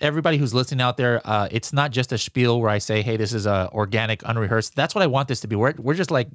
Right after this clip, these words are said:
guys having a, a chit chat about what's going on. I didn't, I don't know any of this <laughs> stuff about Jake. I didn't do some, uh, research so I can ask some cool questions and, and hopefully get the answer I was looking for. You just said something right now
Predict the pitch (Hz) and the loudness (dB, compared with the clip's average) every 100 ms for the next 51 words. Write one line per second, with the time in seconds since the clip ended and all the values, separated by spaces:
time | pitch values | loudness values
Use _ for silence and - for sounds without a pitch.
0 | - _ - 127 139 131 - 127 123 104 | -20 _ -6 -2 -2 -2 -2 -2 0 -2
1 | 95 - _ _ 120 - - 143 - 127 | -4 -14 _ _ -4 0 -2 0 0 -2
2 | 120 - 113 117 - 120 107 98 101 143 | -2 -2 0 0 -2 -2 -2 -2 -2 -2
3 | 165 - 160 175 135 - 180 165 120 - | -2 -2 -2 0 0 0 2 4 2 0
4 | - - 196 - - - 180 147 139 131 | -4 -2 -4 -4 -14 -6 -4 -2 0 0
5 | 127 135 123 123 139 131 135 135 127 - | 2 2 4 2 2 2 2 2 0 -2
6 | - - 113 101 - - - 156 180 165 | -4 0 0 0 -6 -20 0 2 4 2
7 | 147 143 131 139 127 135 - 135 - 165 | 2 2 0 0 -2 -4 -4 -4 2 2
8 | - 139 - 135 123 120 110 113 143 143 | 4 0 2 -2 0 0 0 0 0 0
9 | 131 135 - 110 135 143 120 123 143 127 | 0 0 0 -2 0 2 2 2 0 0
10 | 101 98 - - - 131 175 208 - 202 | -2 -2 -8 -20 -4 0 4 2 4 2
11 | 185 131 110 117 117 120 127 104 113 | 2 -2 0 0 2 2 0 0 -2